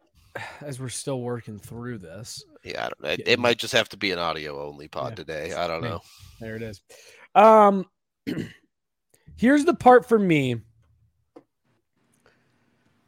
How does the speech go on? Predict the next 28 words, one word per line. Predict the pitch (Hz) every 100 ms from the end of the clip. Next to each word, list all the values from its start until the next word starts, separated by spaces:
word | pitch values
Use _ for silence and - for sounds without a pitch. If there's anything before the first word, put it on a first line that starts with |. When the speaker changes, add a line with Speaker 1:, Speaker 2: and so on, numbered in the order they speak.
| - - _ _ _ -
Speaker 1:
When | 202
you | 233
look | 208 247
at | 254
the | 285
Eastern | 233 - 220
Conference, | 135 156 143 113 120 104 - - _ - 131 - 170 -
<clears throat> | - _ _ _ -
I, | 160
I | 165 165
think | - 214 165
there | 220
were | 214
teams | - 190 196 208 165
that | 180
did | 143 170
more | 156 151 151 151 156 170 160 _ _ _ _ _ _ -
out | 143 139
east | 175 196 -
than | 165 143
did | 156
out | 143 147
west. | 143 123 139 - _ _ _ _ _ _ _ _ _ _ _ _ _ _ _ _ _
But | 175
I | 185
just | 143 113 202 220 -
don't | 247 240 180
know. | 180 175 160 139 135